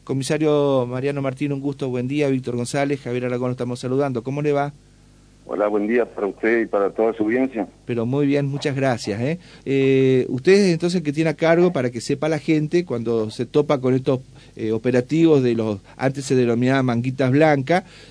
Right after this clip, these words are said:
Speaker 1: del personal que está en distintos puntos de la ciudad, en distintos horarios, realizando preventivamente el control vehicular y de seguridad de, de todo tipo de vehículos.
Speaker 2: Sí, efectivamente, ahora, a partir de, de hace un tiempo atrás,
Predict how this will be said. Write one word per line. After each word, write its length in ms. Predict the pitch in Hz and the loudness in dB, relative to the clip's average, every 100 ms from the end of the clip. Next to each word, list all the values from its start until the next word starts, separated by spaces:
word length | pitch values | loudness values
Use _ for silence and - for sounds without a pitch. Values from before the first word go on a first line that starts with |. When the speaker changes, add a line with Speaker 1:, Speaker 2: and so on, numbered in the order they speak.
| - | -4
Speaker 1:
del 160 | 117 | -2
personal 400 | 113 123 135 139 | 0 -2 0 0
que 80 | 151 | -2
está 160 | 139 143 | -2 0
en 140 | 135 | 0
distintos 400 | 127 131 135 139 | -4 -8 -4 -4
puntos 400 | 139 143 139 123 | 0 -2 0 -2
de 100 | 110 | -2
la 80 | 110 | -2
ciudad, 380 | 110 127 139 160 - | -2 0 2 0 -4
en 160 | 110 | -8
distintos 380 | 104 95 131 151 | -6 -6 -4 0
horarios, 420 | 151 147 151 180 180 - - - | 2 4 4 4 0 -12 -16 -4
realizando 440 | 120 120 143 143 | -2 0 2 2
preventivamente 1040 | 131 127 131 139 160 156 165 170 190 139 90 | 2 2 2 2 2 4 2 4 4 4 0
el 100 | 120 | -2
control 400 | 120 117 139 147 | -2 2 4 6
vehicular 720 | 151 147 160 165 180 196 208 143 | 4 4 4 6 6 6 4 4
y 20 | |
de 120 | 131 | 2
seguridad 480 | 127 127 127 135 160 | 2 0 4 4 4
de, 240 | 143 117 - - - | 4 2 -2 -12 -4
de 100 | 113 | 2
todo 220 | 143 135 | 2 2
tipo 240 | 135 131 | 0 2
de 80 | 139 | 4
vehículos. 500 | 190 190 107 90 - - - - - _ _ - - - | 2 0 -4 -8 -10 -20 -20 -20 -20 _ _ -20 -20 -2
Speaker 2:
Sí, 80 | 139 | 4
efectivamente, 760 | 139 131 123 135 127 135 - | 4 2 0 2 4 4 4
ahora, 640 | 117 113 110 101 92 78 - | 4 6 6 4 4 0 -2
a 100 | 92 | -4
partir 400 | 87 - - 98 | -4 -6 -2 0
de, 500 | 95 92 85 80 64 - - | 4 2 2 -2 -8 -12 -12
de 80 | 82 | -8
hace 140 | 80 | -6
un 80 | 90 | -6
tiempo 240 | 82 90 92 | -4 0 0
atrás, 480 | 90 92 98 87 | 2 2 2 0